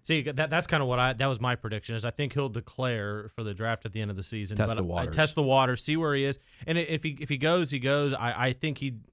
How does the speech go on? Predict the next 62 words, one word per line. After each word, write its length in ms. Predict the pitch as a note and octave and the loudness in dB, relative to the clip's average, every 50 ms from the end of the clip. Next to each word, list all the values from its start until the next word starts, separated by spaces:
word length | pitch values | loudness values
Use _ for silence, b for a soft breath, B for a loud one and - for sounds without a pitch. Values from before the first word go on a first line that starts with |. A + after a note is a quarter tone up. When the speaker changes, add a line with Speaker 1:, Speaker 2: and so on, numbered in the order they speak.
| - | -14
Speaker 1:
I, 300 | - A2+ G#2+ - - A2+ | -12 -12 -10 -10 -8 -6
I 80 | B2 A#2+ | -4 -2
mean, 160 | A2+ A2+ A2 A2 - | -2 -2 -4 -6 -6
it's 220 | B2+ B2+ A#2 - | -8 -8 -6 -4
selfish 340 | - D#3+ E3 E3 E3+ D#3 - | 0 0 0 2 0 -4 -4
to 80 | - | -4
the 80 | C#3 - | -6 -4
program. 340 | - C#3+ C#3+ C3 C#3 C3+ B2+ | -2 0 0 0 0 0 -2
I 60 | A#2+ | -2
think 180 | - C3 B2 G#2 | -4 -6 -6 -4
he 60 | A#2 | -4
needs 180 | A#2+ B2+ A#2 | -4 -4 -4
another 200 | A#2 B2+ C3 B2 | -4 -4 -2 -2
year, 240 | A#2 A#2 B2+ C3 C3 | -2 -2 -4 -4 -4
but 340 | A2+ G2+ B2 A#2 A#2 G#2+ b b b b b b | -4 -2 0 0 0 -2 b b b b b b
also 300 | B2+ B2+ C3 - - C3+ | 2 2 2 2 0 -4
at 60 | B2 | -4
the 60 | - B2 | -4 -4
same 200 | - C3+ B2 A2+ | -4 -4 -4 -2
time, 340 | - B2 B2 A#2+ A#2 A2+ - | -2 -2 -2 0 -2 -4 -6
I 120 | - A2+ | -6 -4
mean, 260 | A2 A2+ A2 A2 G#2+ - | -4 -4 -4 -4 -6 -8
it, 140 | G#2 G#2+ - | -12 -14 -14
it, 180 | - F#2 F2+ G#2+ | -16 -14 -10 -8
like 100 | B2 A#2+ | -8 -6
you 60 | A#2+ | -4
said, 180 | - B2 A2 F#2+ - _ _ _ _ - | -4 -4 -4 -6 -8 _ _ _ _ 0
they 160 | A2 C3+ C#3+ | 0 2 2
draft 260 | B2+ D3 C#3 C3+ - | 2 0 0 0 0
potential 400 | - C3+ - C#3 C3 A#2 - A#2+ | -4 -4 0 0 -2 0 -2 -4
now, 300 | A2 G#2+ G#2 G2+ G2 A2 - | -4 -4 -4 -6 -8 -8 -6
and, 120 | A#2+ B2 | -4 -4
and 160 | A#2+ A2 A2+ A#2 | -2 -2 -2 -2
Speaker 2:
Yes. 260 | - - B2 A2 - | -2 -2 -4 -4 -4
Speaker 1:
potential 480 | - A#2+ - C#3+ C#3+ C#3 - D#3 D3 | -6 -4 0 0 0 0 0 -2 -2
is 80 | C#3 A#2+ | -2 -2
drafted 380 | - B2 B2+ B2+ - - A#2+ A2+ | -2 0 0 0 0 -2 -4 -2
in 80 | A2 | -2
the 100 | A2+ A2 | -2 -2
N 120 | A2 A2+ G#2+ | -2 -2 -2
B 140 | A2 A2 | -2 -2
A. 120 | G#2+ A2 G#2+ b b b b b | -2 -4 -4 b b b b b
He's 240 | - C3 D3+ D#3+ C3 | -2 0 0 0 2
got 260 | - C#3+ C3+ C#3 D3+ | 2 2 2 2 2
it 140 | E3 E3+ D3+ | 0 -2 -2
right 160 | D#3+ E3 D3 | -2 -2 -2
now. 300 | D3 D#3 D#3+ D#3+ E3 E3 b b b b | -2 -2 -2 -2 -2 -4 b b b b
People 240 | - C3+ C3 B2+ C3 | -4 -4 -2 0 -2
are 60 | B2+ | -2
starting 380 | - - D3 D3 C3+ C#3+ C#3 B2+ | 2 2 2 2 2 0 -2 -2
to 320 | - C#3 C3+ C3+ C3 B2+ | -2 -2 -2 -2 -2 -2
say, 240 | - - C3 B2+ A#2+ | -2 -2 -2 0 2
"Hey, 140 | C#3 C#3+ C3 | 0 0 0
buy 260 | G#2 G#2 A2+ B2 C3+ | 0 -2 -2 -2 -2
stock," 540 | - - - D3 C3+ C3+ C#3 C#3 B2+ - B2 | -4 -6 -4 -2 0 2 2 2 0 0 -4
you 60 | A#2+ | -4
know, 180 | A2+ A2+ A2+ | -2 -2 -2
all 160 | A#2 B2+ C3 B2 | -2 -2 -2 -2
that 100 | B2 A#2+ | -2 -2
other 120 | B2+ C3 | -2 -2
Speaker 2:
Right. 80 | A#2 - | -2 -4
Speaker 1:
stuff. 200 | - A#2+ A2+ | -4 -6 -6